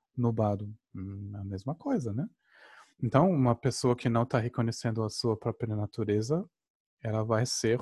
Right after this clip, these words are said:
um ser nublado, né? Durante um tempo, né? Depois, a, o karma e as tendências da pessoa, que a gente chama bhakshak, as tendências habituais, levam a criar a pessoa um novo ambiente, né?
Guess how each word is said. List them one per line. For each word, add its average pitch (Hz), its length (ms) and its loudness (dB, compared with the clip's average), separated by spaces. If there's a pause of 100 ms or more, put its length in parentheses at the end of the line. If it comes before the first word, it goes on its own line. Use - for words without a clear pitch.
um 139 100 0
ser 117 260 0
nublado, 143 520 4 (300)
né? 110 140 -4
Durante 107 380 -4
um 113 120 -2
tempo, 156 600 0
né? 123 260 -2
Depois, - 440 -6 (680)
a, 104 720 -2 (540)
o 110 120 -2
karma 117 760 2
e 107 60 -4
as 107 140 -4
tendências 107 440 -4
da 110 120 -4
pessoa, 113 500 -4 (920)
que 98 80 -8
a - 20 -2
gente 90 120 -10
chama 98 200 -6
bhakshak, 101 560 -4
as - 120 -8
tendências 104 540 -4
habituais, 107 680 -4 (560)
levam 135 460 4
a 131 80 -2
criar 131 400 0
a 135 40 0
pessoa 135 580 -2
um 135 60 2
novo 131 320 4
ambiente, 120 520 -2
né? 120 140 -6